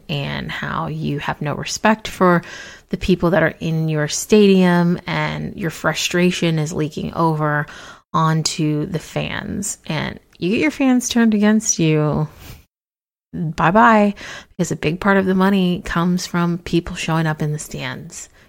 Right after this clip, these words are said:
You need that. They were running some crazy deals on Panthers <laughs> games throughout the season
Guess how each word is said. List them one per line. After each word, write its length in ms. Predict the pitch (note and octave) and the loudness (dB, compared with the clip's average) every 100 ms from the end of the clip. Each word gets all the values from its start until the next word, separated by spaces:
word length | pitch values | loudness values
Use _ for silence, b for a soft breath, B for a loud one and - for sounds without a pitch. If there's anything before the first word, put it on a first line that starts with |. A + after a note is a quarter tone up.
| b | b
You 140 | E3+ | 0
need 280 | E3 D3 - | 0 0 -4
that. 260 | - - - _ b b _ _ _ _ _ | -10 -12 -14 _ b b _ _ _ _ _
They 100 | - | 0
were 100 | G3+ | 2
running 280 | A#3 A3 G3 | 4 4 2
some 180 | - - | -2 -6
crazy 880 | - - F3+ D3 D3+ D#3+ - F#3 - A3 | -10 -6 -2 -2 -2 -6 -8 -10 -10 -6
deals 580 | - - - - - - | -6 -4 -6 -8 -10 -10
on 420 | - - - F3+ F3+ | -8 -6 -6 -6 -8
Panthers 500 | - D#3+ D3+ E3+ D#3 | -6 -4 -2 -2 -4
<laughs> 120 | C#3+ - | -4 0
games 320 | D3+ C#3 - | 0 -2 -8
throughout 300 | - D#3 G3 | -4 -2 -2
the 100 | D3 | -4
season 560 | - D3+ D3+ D3 C#3+ | -2 -2 -2 -2 -4